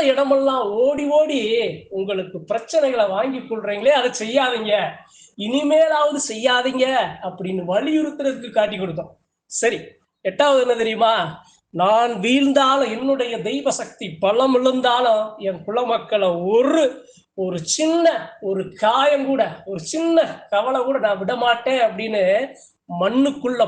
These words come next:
புணமா கிடந்தாலும் அந்த உயிர் வேலை வந்து அதை காத்து கொடுக்கறதாங்க நம்ம குலசாமி. அதையும் காட்டா, என்னுடைய நிலைமை இப்படி இருந்தாலும்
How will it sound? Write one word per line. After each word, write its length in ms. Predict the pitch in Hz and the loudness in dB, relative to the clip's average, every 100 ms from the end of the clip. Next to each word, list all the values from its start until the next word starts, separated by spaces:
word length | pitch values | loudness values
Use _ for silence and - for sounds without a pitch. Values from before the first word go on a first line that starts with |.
| 160 | -2
புணமா 460 | 180 208 262 277 269 | -2 0 2 2 0
கிடந்தாலும் 680 | 240 226 220 220 214 214 160 - _ _ - | 0 -2 0 2 2 0 -2 -10 _ _ -4
அந்த 200 | 190 196 180 180 226 | -2 -2 -4 -2 2
உயிர் 300 | 269 330 285 | 2 2 2
வேலை 320 | 294 302 311 | 4 4 4
வந்து 240 | 277 277 277 | 2 2 2
அதை 160 | 233 - | 0 0
காத்து 360 | 220 277 320 262 | 0 0 -2 -6
கொடுக்கறதாங்க 640 | 240 226 226 220 208 208 | -4 -4 -2 0 0 0
நம்ம 280 | 190 190 185 | -2 -4 -4
குலசாமி. 420 | 190 185 202 202 | -4 -2 0 2
அதையும் 320 | 226 349 359 | 2 0 2
காட்டா, 260 | 311 302 - - - _ - | 2 2 -2 -6 -18 _ -10
என்னுடைய 320 | 202 254 262 240 | 2 4 6 6
நிலைமை 340 | 262 330 339 | 6 6 4
இப்படி 240 | 294 269 285 | 2 2 0
இருந்தாலும் 460 | 269 269 262 254 | 2 2 2 0